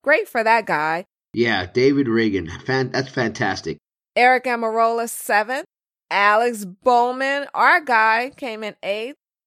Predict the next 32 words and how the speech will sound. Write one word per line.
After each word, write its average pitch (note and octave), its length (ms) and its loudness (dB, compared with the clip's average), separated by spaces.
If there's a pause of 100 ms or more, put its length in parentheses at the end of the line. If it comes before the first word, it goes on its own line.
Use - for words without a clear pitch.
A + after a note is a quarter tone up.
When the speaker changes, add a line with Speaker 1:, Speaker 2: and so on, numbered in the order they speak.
(120)
Speaker 1:
Ryan A#3+ 380 2
Newman C4+ 300 -2
was C4+ 180 -2
ninth. A3+ 440 -2 (520)
Daniel A3+ 540 2
Suarez, D#4 1040 4 (220)
top D4 380 2
ten D#4 400 -4
for D4 180 -2
the C#4+ 120 -6
young C#4+ 300 -2
guy. C4+ 460 -2 (100)
Speaker 2:
Yep. G3 260 -8
Speaker 1:
Some C4 300 0
notables, D4+ 680 2
and A3 140 -8
this D#4+ 200 -6
is, C4 100 -10
I A3+ 200 -2
cannot G#3+ 520 -6
wait C4 320 0
to B3 80 -8
talk G3 340 -8
about F#3 400 -4
this. - 180 -10 (420)
Your A3+ 120 4
boy C#4 440 4 (100)
Chris - 680 0 (200)
Buescher B3+ 520 2 (400)
came B3+ 300 -2
in A3 120 -4
eleventh. G#3 560 -2